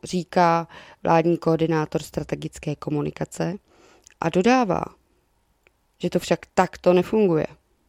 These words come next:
Podle Otakara Foltýna stát, který svým občanům nevysvětlí, proč ho má smysl hájit a proč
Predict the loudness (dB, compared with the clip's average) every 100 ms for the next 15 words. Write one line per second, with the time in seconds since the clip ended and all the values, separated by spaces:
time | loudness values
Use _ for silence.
0 | _ _ _ _ _ -20 -20 _ _ _
1 | _ _ 6 6 4 0 0 4 4 6
2 | 4 4 4 2 2 -2 -10 -20 2 4
3 | 4 2 -12 -2 2 2 0 -6 -4 -4
4 | -2 -6 0 2 4 4 6 6 4 0
5 | 0 0 0 -6 -6 -10 _ -20 _ _
6 | 2 4 4 4 4 2 -2 -2 0 0
7 | 0 2 6 6 4 -2 -6 _ _ -20
8 | _ _ _ _ -20 -18 -20 _ 4 4
9 | 0